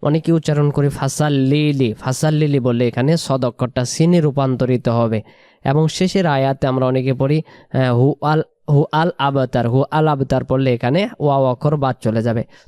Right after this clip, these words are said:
তো সম্মানিত দর্শক শ্রোতা, ভিডিওটি একটু মনোযোগ সহকারে দেখি। অল্প সময়ের ভিতরে ইনশাআল্লাহ আমরা আজকে এই সূরাতুল কাউসার সহিহ শুদ্ধ উচ্চারণ, প্রত্যেকটি শব্দ ভেঙে ভেঙে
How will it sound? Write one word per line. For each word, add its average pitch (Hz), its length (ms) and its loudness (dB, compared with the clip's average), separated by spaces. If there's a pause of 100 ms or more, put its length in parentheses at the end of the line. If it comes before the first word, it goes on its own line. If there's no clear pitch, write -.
তো 156 80 2
সম্মানিত 185 440 0
দর্শক 139 320 -2
শ্রোতা, 135 380 -2
ভিডিওটি 143 460 0
একটু 139 220 -2
মনোযোগ 135 400 0
সহকারে 131 460 0
দেখি। 139 300 0 (460)
অল্প 156 280 0
সময়ের 160 360 2
ভিতরে 143 340 0
ইনশাআল্লাহ 131 560 0
আমরা 127 280 0
আজকে 131 240 -2
এই 127 100 0
সূরাতুল 160 520 -2
কাউসার 135 480 0 (360)
সহিহ 185 520 -2
শুদ্ধ 156 300 -2
উচ্চারণ, 160 560 0
প্রত্যেকটি 196 640 -4
শব্দ 147 460 -2
ভেঙে 151 360 2
ভেঙে 151 380 2